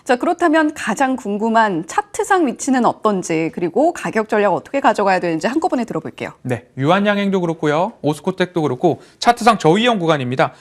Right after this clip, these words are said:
Speaker 2: 최하단 구간과 중기 되돌림 라인들의 지지 라인이 있고요. 최하단 구간입니다. 유한양행을 말씀드릴 때 아직까지도 최하단 구간에 오스코텍이 있었습니다. 그리고 오스코텍이 지금 막 반등을 하고 있는데요. 아직 중기 되돌림 라인 이전 백이십일 선까지도 도달을 안 했습니다.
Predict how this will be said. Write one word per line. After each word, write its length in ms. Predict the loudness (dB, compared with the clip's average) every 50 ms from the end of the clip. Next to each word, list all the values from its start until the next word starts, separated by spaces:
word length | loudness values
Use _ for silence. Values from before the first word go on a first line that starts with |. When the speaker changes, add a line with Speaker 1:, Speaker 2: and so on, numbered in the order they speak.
| -20 -20 -16 -4
Speaker 2:
최하단 520 | 0 2 4 6 6 6 6 4 2 0
구간과 520 | 0 2 2 2 4 6 6 6 6 4
중기 260 | 2 0 0 2 2 2
되돌림 380 | 2 2 2 2 2 2 2
라인들의 680 | 4 4 2 2 0 -2 -2 0 0 2 0 0 0
지지 260 | -2 -4 -2 0 0 2
라인이 280 | 2 0 0 -2 -4
있고요. 340 | -6 -4 -2 0 0 0 0 -2 -8 -20 -16 _
최하단 580 | -2 2 2 4 6 6 6 8 6 4 2
구간입니다. 760 | 0 0 2 2 2 2 0 -2 -2 -2 2 4 4 4 4 2 -4 -20 -20 -20 -20 _ _ _ _ _ _
유한양행을 680 | 2 6 8 8 8 6 6 4 4 2 2 0 2 4
말씀드릴 640 | 4 4 4 2 0 0 0 0 0 0 0 0 0
때 60 | 2
아직까지도 720 | 2 2 2 0 -2 -2 2 4 4 4 2 0 -2 -4 -2
최하단 500 | -2 -2 -2 0 0 2 2 2 2 0
구간에 240 | 0 0 0 0
오스코텍이 580 | 0 -2 -4 -6 -8 -8 -8 -4 -4 -4 -2 -4
있었습니다. 680 | -4 -6 -6 -8 -8 -8 -8 -6 -4 -4 -4 -6 -4 -2
그리고 320 | 2 2 4 4 4 2
오스코텍이 800 | 2 0 -2 -4 -2 -2 0 0 0 0 2 2 0 0 -2 -4 -12 _ _
지금 260 | -8 -6 -4 -2 0
막 160 | -2 -2 -2
반등을 420 | -4 -6 -4 -4 -4 -4 -2 -2 0
하고 160 | 0 -2 -2
있는데요. 400 | -4 -4 -2 2 2 2 2 2 -2 -10 -4 _
아직 340 | 4 4 4 2 0 -4 -4
중기 320 | -2 0 2 2 4 4
되돌림 380 | 4 4 2 2 2 0 2 2
라인 320 | 4 4 4 4 2 0
이전 320 | -2 0 2 2 2 2 2
백이십일 500 | 0 0 0 0 -2 -2 -2 -2 -2 -2
선까지도 540 | -2 -4 -6 -4 -4 -4 -2 -2 -4 -6 -6
도달을 320 | -6 -4 -4 -4 -6 -6 -6
안 140 | -6 -4 -4
했습니다. 500 | -4 -6 -6 -6 0 2 4 4 4